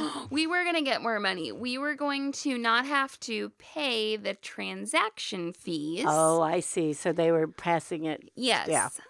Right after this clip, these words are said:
Speaker 1: Uh,
Speaker 2: Okay.
Speaker 1: I did explain this to Mom before the podcast, uh, but anyway, uh, <laughs> so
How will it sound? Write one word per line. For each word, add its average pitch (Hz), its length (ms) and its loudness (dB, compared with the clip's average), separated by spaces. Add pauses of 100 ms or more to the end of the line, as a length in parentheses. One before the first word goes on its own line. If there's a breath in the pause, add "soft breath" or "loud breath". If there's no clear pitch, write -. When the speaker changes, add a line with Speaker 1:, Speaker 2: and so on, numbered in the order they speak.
(140)
Speaker 1:
Uh, 185 320 4
Speaker 2:
Okay. 156 200 -4 (360)
Speaker 1:
I 226 120 4
did 302 180 0
explain 214 360 -2
this 202 160 -4
to 196 80 -4
Mom 180 200 2
before 175 240 -4
the 160 80 -4
podcast, 156 640 -8
uh, 165 160 -2
but - 140 -2
anyway, 175 380 0
uh, 233 220 10
<laughs> - 120 2
so 254 60 10